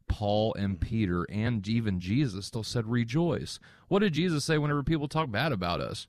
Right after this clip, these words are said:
"Rejoice in it." Why? Because all of that is making us more like the King himself. And that's part of this. This is why we're talking about the sacraments, because in some lenses, in some cultures, they actually believe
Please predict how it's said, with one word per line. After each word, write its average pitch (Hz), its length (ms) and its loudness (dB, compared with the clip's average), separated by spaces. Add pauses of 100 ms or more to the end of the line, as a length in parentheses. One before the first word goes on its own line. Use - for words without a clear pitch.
"Rejoice 185 840 2
in 135 180 0
it." 95 180 -4 (280)
Why? 101 600 0 (240)
Because 117 460 2
all 135 260 4
of 110 200 0
that 117 200 2
is 95 220 -4
making 101 600 0
us 95 340 -2
more 95 360 -2
like 87 300 -2
the 90 100 -6
King 87 340 -4
himself. 85 600 -6 (440)
And 123 200 2
that's 120 180 0
part 139 320 0
of 90 120 -2
this. 62 220 -6
This 123 180 2
is 123 120 0
why 120 140 2
we're 107 120 2
talking 104 300 0
about 85 140 -2
the - 60 -14
sacraments, - 540 -4 (260)
because 113 400 2
in 107 140 0
some 151 400 0
lenses, 101 440 0
in 107 200 0
some 156 280 -2
cultures, 117 420 0 (260)
they 190 200 4
actually 127 380 0
believe 113 380 2